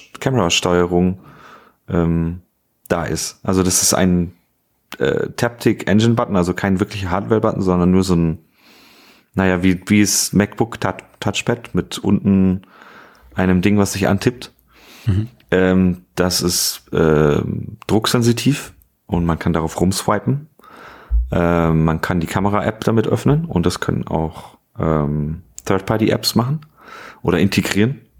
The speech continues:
Speaker 1: Ähm, da gibt's irgendwie einen Double-Tap, also es gibt verschiedene, nicht Gesten, sondern Touch-Steuerungen, die man mitmachen, machen kann. Ähm, was auch witzig, was ich witzig daran finde,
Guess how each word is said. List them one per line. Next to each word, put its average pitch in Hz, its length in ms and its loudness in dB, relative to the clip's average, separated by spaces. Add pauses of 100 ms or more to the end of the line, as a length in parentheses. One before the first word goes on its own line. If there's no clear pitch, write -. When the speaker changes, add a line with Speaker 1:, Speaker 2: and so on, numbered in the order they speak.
Speaker 1:
Ähm, 92 480 2 (360)
da 92 80 -2
gibt's - 480 -10
irgendwie 90 260 2
einen 85 120 0
Double-Tap, 120 520 0
also 87 180 0
es - 120 -4
gibt - 160 0
verschiedene, 101 560 2 (480)
nicht - 200 -4
Gesten, 95 340 0
sondern 76 380 0 (880)
Touch-Steuerungen, 98 960 0
die 85 120 -2
man 90 160 2
mitmachen, 87 360 -2
machen 90 220 -2
kann. 104 240 -4 (840)
Ähm, 92 600 4 (1000)
was 101 180 0
auch 117 260 2
witzig, 113 540 0
was 101 120 2
ich 92 120 -2
witzig 113 300 -4
daran 123 200 0
finde, 151 420 0